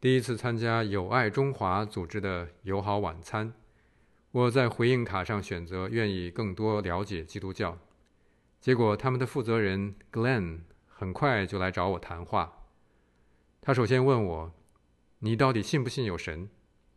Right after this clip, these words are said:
被这么一问，突然发现这个问题我还真没太仔细想过。虽然我都自以为是半个哲学家了。我之前的一个看法是，马克思的社会主义虽然有问题，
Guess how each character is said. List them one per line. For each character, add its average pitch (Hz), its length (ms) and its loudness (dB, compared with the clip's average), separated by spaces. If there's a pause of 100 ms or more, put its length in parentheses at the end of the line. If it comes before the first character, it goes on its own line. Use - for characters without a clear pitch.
(1000)
被 151 100 4
这 147 140 6
么 127 80 4
一 110 140 4
问， 113 500 2
突 - 160 -2
然 113 100 4
发 113 200 0
现 110 260 -2
这 110 140 -4
个 104 80 -2
问 107 160 0
题 90 340 -6
我 110 140 -10
还 95 160 -6
真 117 180 -2
没 104 220 0
太 104 280 -2
仔 - 220 -16
细 113 160 -6
想 92 260 -6 (140)
过。 92 260 -8 (920)
虽 143 160 4
然 110 460 4 (340)
我 107 160 0
都 135 160 4
自 147 180 2
以 110 80 4
为 95 200 2
是 131 120 -2
半 131 220 2
个 107 80 0
哲 104 180 -2
学 110 160 -2
家 117 280 -2
了。 85 180 -8 (1700)
我 113 100 0
之 117 140 2
前 120 240 0
的 117 60 2
一 107 80 0
个 107 80 -4
看 107 200 -2
法 87 160 -4
是， 85 360 -8 (800)
马 107 180 2
克 143 80 0
思 175 240 2
的 156 80 4
社 139 180 2
会 127 140 4
主 95 160 -2
义 101 220 2
虽 120 160 -2
然 110 100 0
有 87 160 -2
问 113 220 -2
题， 80 320 -10